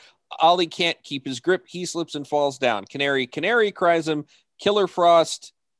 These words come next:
turns his head into an icicle. Also, Killer Frost apparently forgot that she doesn't have to be touching people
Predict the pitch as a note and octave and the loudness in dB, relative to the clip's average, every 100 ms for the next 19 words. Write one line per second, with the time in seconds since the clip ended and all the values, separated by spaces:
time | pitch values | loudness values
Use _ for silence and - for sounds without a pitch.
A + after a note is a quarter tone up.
0 | - F#3+ G3 F3 E3 D#3 C#3 C#3+ C3 A#2+ | -4 -4 -2 -4 -2 -2 -4 -6 -2 -2
1 | A#2 A#2 A#2+ A2+ - _ _ _ _ _ | -4 -6 -4 -4 -6 _ _ _ _ _
2 | _ _ _ - F#3 F#3 F3+ D#3 D3 C3 | _ _ _ 2 2 2 2 2 0 -4
3 | - G#3+ F#3+ F#3+ F3+ D3+ - E3+ E3+ - | -2 -2 0 2 2 -2 -6 -4 -6 -8
4 | D3 C#3+ C#3 - B2+ - F#3 F3+ D#3+ - | 2 4 4 0 -10 -10 -4 -4 -4 -4
5 | D#3+ - D3 D3 - F3+ E3 C#3 A#2+ - | -4 -4 -14 -14 -4 -2 -2 -4 -8 -8
6 | A2+ G#2+ G2+ | -8 -6 -8